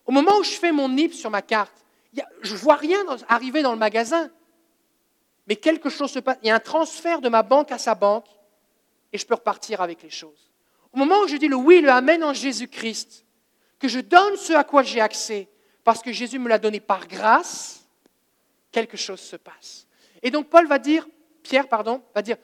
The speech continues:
Je n'ai ni argent ni or, mais ce que j'ai, je te le donne. Au nom de Jésus, lève-toi et marche. »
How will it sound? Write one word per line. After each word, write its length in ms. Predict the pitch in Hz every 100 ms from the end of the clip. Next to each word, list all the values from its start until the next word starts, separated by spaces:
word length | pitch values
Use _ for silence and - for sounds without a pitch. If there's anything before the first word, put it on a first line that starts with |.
| _
Je 100 | -
n'ai 100 | 214
ni 120 | 208
argent 280 | 311 320 339
ni 160 | 339 294
or, 160 | 277
mais 100 | 247
ce 100 | 208
que 80 | -
j'ai, 100 | 240
je 80 | 220
te 80 | 220
le 100 | 202
donne. 400 | 196 202 208 214 _ _ _ -
Au 180 | 247 233
nom 460 | 233 339 370 392
de 80 | 349
Jésus, 720 | 302 302 294 220 262 254 262 _ _ _ _ -
lève-toi 680 | 269 294 - 226 226 220 214
et 80 | 180
marche. » 680 | 175 202 - - - -